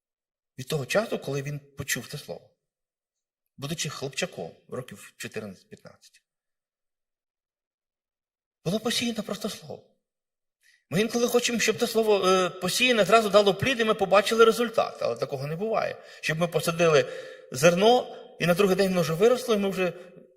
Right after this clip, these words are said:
колосок повний зібрали пшениці. Такого не буває. Апостол Павло навіть каже інакше: каже: «Один сіє, а інший жне, а хтось ще й поливає». Я читав історію про одного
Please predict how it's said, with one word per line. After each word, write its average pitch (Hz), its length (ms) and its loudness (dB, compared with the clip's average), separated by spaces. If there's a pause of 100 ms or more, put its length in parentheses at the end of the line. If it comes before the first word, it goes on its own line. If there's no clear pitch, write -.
(120)
колосок 170 480 0
повний 87 360 -6 (540)
зібрали 98 440 -6
пшениці. 92 420 -10
Такого 85 280 -14
не 101 100 -12
буває. 151 400 -12 (240)
Апостол 151 300 -6
Павло 165 180 -2
навіть 170 220 -2
каже 170 240 -4
інакше: 196 400 0
каже: 165 460 -2
«Один 180 280 0
сіє, 180 720 2 (680)
а - 100 -2
інший 143 480 -4
жне, 233 340 -2 (840)
а - 80 -16
хтось - 240 -6
ще - 140 -2
й 180 40 -4
поливає». 151 680 -6 (1120)
Я 135 80 -6
читав 170 260 -2
історію 170 400 -2
про 147 160 0
одного 147 420 0